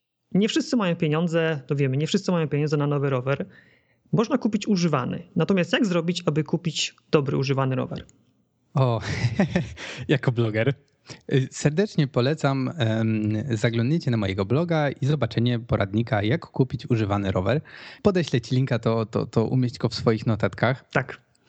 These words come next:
Speaker 2: Bo tam znajdziecie naprawdę praktyczną wiedzę, która wam pomoże. A teraz, że tak powiem, o-, omówimy to, to w skrócie.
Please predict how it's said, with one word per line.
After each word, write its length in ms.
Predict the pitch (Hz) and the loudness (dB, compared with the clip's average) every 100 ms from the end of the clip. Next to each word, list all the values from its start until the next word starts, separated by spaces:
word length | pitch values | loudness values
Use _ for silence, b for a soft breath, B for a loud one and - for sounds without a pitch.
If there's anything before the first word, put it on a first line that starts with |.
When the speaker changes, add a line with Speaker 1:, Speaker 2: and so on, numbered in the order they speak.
| B B B - | B B B 0
Speaker 2:
Bo 140 | 139 | 2
tam 220 | 120 135 123 | 2 0 0
znajdziecie 640 | 127 120 120 131 117 113 | 0 -2 -2 0 0 0
naprawdę 340 | 120 123 120 117 | -2 0 0 0
praktyczną 560 | 110 - 127 - 117 | -2 -2 -4 0 0
wiedzę, 360 | 110 104 110 117 | 0 0 0 -2
która 300 | - - 107 | -2 0 0
wam 140 | 101 101 | 0 0
pomoże. 400 | 110 107 120 - | 0 0 0 0
A 120 | 151 | 0
teraz, 400 | 156 147 143 - | 0 -2 -2 -4
że 140 | 120 | 0
tak 140 | 120 117 | 0 0
powiem, 260 | 123 123 120 B B B | 0 0 -2 B B B
o-, 200 | 131 123 - | 0 0 0
omówimy 400 | 143 131 131 120 | 0 2 0 0
to, 140 | 120 - - | -2 -4 -4
to 100 | - | -4
w 60 | - | 0
skrócie. 400 | - 110 - | 0 0 0